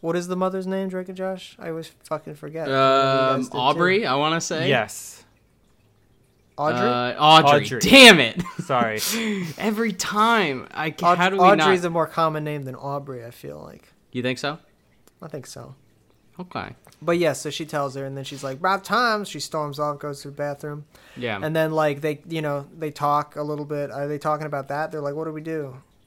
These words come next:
Speaker 1: Helen's like, "Bye." She, she leaves.
Speaker 2: <laughs> Yeah.
Speaker 3: She's not,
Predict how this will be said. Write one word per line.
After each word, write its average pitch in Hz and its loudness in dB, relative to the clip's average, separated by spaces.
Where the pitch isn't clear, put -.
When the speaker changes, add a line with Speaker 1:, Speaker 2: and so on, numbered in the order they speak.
Speaker 1:
Helen's 143 -4
like, 135 -6
"Bye." 226 -2
She, 135 -18
she - -14
leaves. 131 -12
Speaker 2:
<laughs> 139 2
Yeah. 127 4
Speaker 3:
She's 101 -2
not, 427 0